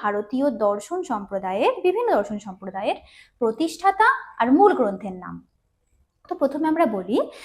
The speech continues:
যে আমাদের ভারতীয় দর্শনে ক রকমের, মানে কত প্রকার সম্প্রদায়ের কথা আমরা জানি। দু প্রকার, একটা হচ্ছে আস্তিক আর একটা হচ্ছে নাস্তিক। আচ্ছা, আস্তিক কারা? আস্তিক হচ্ছে তারা যারা বেদের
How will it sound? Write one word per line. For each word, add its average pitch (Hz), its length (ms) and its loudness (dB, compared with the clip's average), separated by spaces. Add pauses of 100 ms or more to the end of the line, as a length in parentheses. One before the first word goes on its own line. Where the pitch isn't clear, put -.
(140)
যে 285 100 2
আমাদের 370 320 4
ভারতীয় 240 680 -2
দর্শনে 214 680 0 (500)
ক 311 80 6
রকমের, 381 360 2 (500)
মানে 226 200 -6
কত 269 200 2
প্রকার 392 300 2
সম্প্রদায়ের 330 560 2
কথা 320 140 0
আমরা 330 140 2
জানি। 202 360 -2 (580)
দু 392 80 8
প্রকার, 370 340 4 (260)
একটা - 240 -12
হচ্ছে 226 200 -10 (100)
আস্তিক - 760 4
আর 196 80 -10
একটা 226 240 -10
হচ্ছে 220 220 -2 (300)
নাস্তিক। 381 580 4 (120)
আচ্ছা, - 180 -2
আস্তিক 453 440 6
কারা? 403 240 8 (380)
আস্তিক 277 380 2
হচ্ছে 294 200 -4
তারা 208 260 2
যারা 285 460 4
বেদের 262 380 4